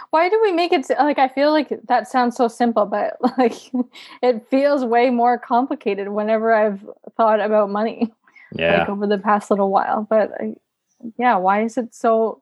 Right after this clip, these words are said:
Speaker 1: feel so much more difficult than it needs to be?
Speaker 2: I think there's a lot of, uh,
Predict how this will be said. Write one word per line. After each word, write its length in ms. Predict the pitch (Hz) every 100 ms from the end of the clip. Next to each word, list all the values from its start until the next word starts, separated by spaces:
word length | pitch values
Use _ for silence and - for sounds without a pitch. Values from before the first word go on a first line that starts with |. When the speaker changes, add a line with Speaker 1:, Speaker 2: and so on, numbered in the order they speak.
| _
Speaker 1:
feel 260 | 269 254
so 160 | 254 254
much 240 | 240 233
more 140 | 240 226
difficult 480 | 240 - 226 190 -
than 180 | 208
it 80 | 208
needs 320 | 202 208 202 -
to 120 | 196
be? 240 | 214 240 262 _ _ _ _ _ _ _ _ _ _ -
Speaker 2:
I 100 | 147
think 180 | 214 240
there's 140 | 190 147
a 60 |
lot 240 | 120 123 120
of, 300 | 113 104 104
uh, 320 | 101 92